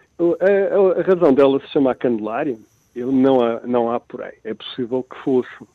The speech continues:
por ela ter nascido no dia dois de, de fevereiro, que é o dia que se comemora a Virgem da Candelária,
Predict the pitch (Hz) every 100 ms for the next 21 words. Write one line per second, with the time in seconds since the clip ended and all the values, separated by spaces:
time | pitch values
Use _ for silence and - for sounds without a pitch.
0 | _ - 143 123 117 131 120 - 113 117
1 | 113 104 113 107 104 101 101 104 123 123
2 | 104 _ 107 101 98 - _ - - -
3 | 120 131 - _ _ _ 113 110 113 -
4 | - - 113 107 107 101 104 104 110 104
5 | 104 113 113 117 143